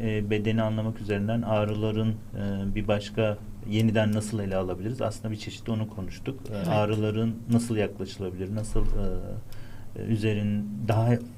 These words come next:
Speaker 1: farklı, geniş açıdan nasıl ele alabiliriz? E, başka bir boyuttan,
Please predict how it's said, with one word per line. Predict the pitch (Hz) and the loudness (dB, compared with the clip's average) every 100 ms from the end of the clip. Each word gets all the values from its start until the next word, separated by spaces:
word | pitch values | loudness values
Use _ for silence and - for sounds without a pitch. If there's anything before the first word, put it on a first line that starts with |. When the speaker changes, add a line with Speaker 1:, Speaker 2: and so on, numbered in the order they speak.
| - - | -14 -6
Speaker 1:
farklı, | - 107 110 113 | 0 0 0 0
geniş | 104 107 113 | 2 2 2
açıdan | 117 - 110 113 | -2 0 0 2
nasıl | 117 117 | 2 2
ele | 104 | 2
alabiliriz? | 98 98 98 110 160 - - - - - | 0 -2 -2 -4 -4 -8 -16 -16 -16 -10
E, | 107 107 104 104 104 - 127 113 | -4 -2 0 -2 -4 -8 -6 2
başka | 113 113 123 | 2 2 0
bir | 113 | 0
boyuttan, | 113 101 - 113 | -2 -4 -2 0